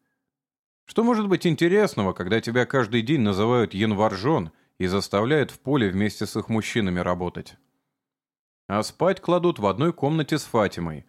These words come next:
потому что, оказывается, в их доме есть какие-то родственники, которые считают, что я настоящий январжон, и поэтому, чтобы они не разочаровались, меня надо класть с Фатимой.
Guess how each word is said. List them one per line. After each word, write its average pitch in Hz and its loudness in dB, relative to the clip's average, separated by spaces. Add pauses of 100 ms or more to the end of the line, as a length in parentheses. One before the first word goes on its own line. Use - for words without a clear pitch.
(140)
потому 98 -2
что, 101 0
оказывается, 104 0
в 98 0
их 87 -4
доме 117 0
есть 92 -4
какие-то 107 -2
родственники, 90 -4
которые 98 -2
считают, 110 -2 (200)
что - -8
я 110 0
настоящий 123 -2
январжон, 113 0 (200)
и 101 -4
поэтому, 117 0
чтобы 98 -2
они 117 2
не 117 2
разочаровались, 110 0
меня 92 -2
надо 160 0
класть 139 0
с - -14
Фатимой. 85 -4